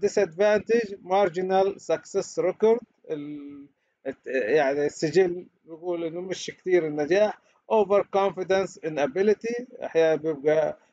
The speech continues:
آه، يعني الواحد بيبقى شايف حاله زيادة عن اللازم أو واثق من نفسه زيادة عن، آه،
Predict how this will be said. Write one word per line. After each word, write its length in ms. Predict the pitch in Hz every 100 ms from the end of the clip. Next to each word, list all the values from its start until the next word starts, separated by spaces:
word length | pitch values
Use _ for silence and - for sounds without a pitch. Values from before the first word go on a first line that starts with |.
| _ 139
آه، 760 | 135 131 120 120 110 104 104 - -
يعني 500 | 156 147 131 151 147 143 139 139 135 123 110 - - _ 135
الواحد 500 | 143 190 180 165 156
بيبقى 420 | 175 139 160 143 131 95 87 - _
شايف 360 | - 185 185
حاله 300 | - 175 175
زيادة 360 | 156 175 170 156
عن 140 | 165
اللازم 440 | 165 185 190 196 156
أو 180 | 160
واثق 340 | 180 180 160 -
من 120 | 143
نفسه 320 | 160 - 156
زيادة 400 | 147 160 139 156 _ _ _
عن، 340 | 139 160 147 135
آه، 280 | 143 143